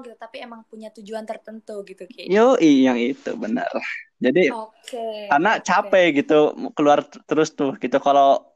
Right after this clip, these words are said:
Speaker 2: lihat kayak
Speaker 1: <laughs>
Speaker 2: orang extrovert gitu, wah, suka main keluar gitu ya, suka kemana-mana gitu. Kalau saya tuh melihat hal itu tuh
Speaker 1: Iya.
Speaker 2: hal yang capek gitu. Jadi,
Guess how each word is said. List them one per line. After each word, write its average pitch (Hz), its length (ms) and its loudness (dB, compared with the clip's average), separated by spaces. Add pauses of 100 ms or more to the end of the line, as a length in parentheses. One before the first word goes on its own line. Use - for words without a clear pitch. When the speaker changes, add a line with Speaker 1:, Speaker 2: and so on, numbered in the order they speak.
Speaker 2:
lihat 151 400 2
kayak 147 320 4
Speaker 1:
<laughs> 143 80 6
Speaker 2:
orang 139 240 0
extrovert 139 640 0
gitu, 139 320 -4
wah, 196 160 0
suka 143 240 0
main 135 240 2
keluar 151 720 4
gitu 131 240 -8
ya, 151 160 2
suka 135 760 2 (360)
kemana-mana 135 880 2
gitu. 131 320 -4
Kalau 151 240 4
saya 190 320 2
tuh 277 320 4
melihat 175 320 2
hal 330 160 0
itu 226 160 -4
tuh 262 120 4
Speaker 1:
Iya. 262 40 0
Speaker 2:
hal 339 200 2
yang 349 160 0
capek 185 600 0
gitu. 131 200 -6
Jadi, 139 320 -2